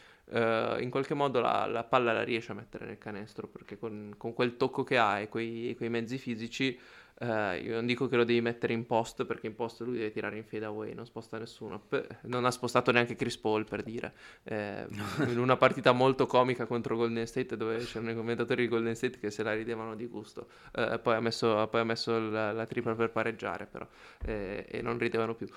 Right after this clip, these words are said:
Speaker 1: Ma detto questo, sì, vorrei che giocasse un pochino più da centro.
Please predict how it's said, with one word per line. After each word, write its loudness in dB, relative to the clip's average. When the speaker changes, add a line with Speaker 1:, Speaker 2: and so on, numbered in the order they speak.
Speaker 1:
Ma 4
detto 0
questo, 0
sì, -4
vorrei 2
che -2
giocasse -2
un -4
pochino -6
più -8
da -4
centro. -6